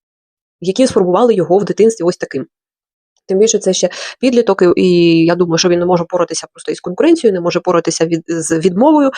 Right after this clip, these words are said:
або йому, наприклад, е, пояснювали там постійно, що він найкращий, що, а, що він має бути найкращим. Є ще й такий, е, спосіб <laughs> знущання з дітей, що просто їм постійно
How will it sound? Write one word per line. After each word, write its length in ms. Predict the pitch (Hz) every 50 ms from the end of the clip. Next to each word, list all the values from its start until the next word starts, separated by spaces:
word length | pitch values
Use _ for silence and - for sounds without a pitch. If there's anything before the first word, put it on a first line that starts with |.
| - - - -
або 180 | 180 185 262 294
йому, 180 | 269 240 233 240
наприклад, 380 | 226 226 - 247 247 226 214 220 - - - -
е, 200 | - 190 196 190 190
пояснювали 520 | 202 208 208 214 208 - 202 180 185 185 180
там 140 | 175 175 180 175 - - - - - _ _ _ _ _
постійно, 300 | 196 - - 208 202 190
що 120 | 165 - 180
він 140 | 185 190 185
найкращий, 480 | 180 180 - 269 320 311 - 269 254
що, 140 | 240 - 196 - -
а, 140 | - 202 170
що 140 | 160 - 208
він 160 | 208 220 196 175
має 260 | 185 226 208 160 151
бути 220 | 156 165 - 156
найкращим. 380 | 160 156 - - 156 - 175 170
Є 140 | 175 185 175
ще 140 | - -
й 40 | 170
такий, 280 | - 180 - 294 330 339 - - - - - - 185
е, 280 | 196 190 190 185 175
спосіб 420 | - - - 208 214 - - 233 - - 262 285
<laughs> 200 | - - - -
знущання 440 | 202 214 214 214 226 196 196 196 196
з 40 | 185
дітей, 280 | 185 202 - 196 202
що 120 | 202 - -
просто 240 | - 208 - - 185
їм 120 | 185 185
постійно 320 | - 180 - 226 220 208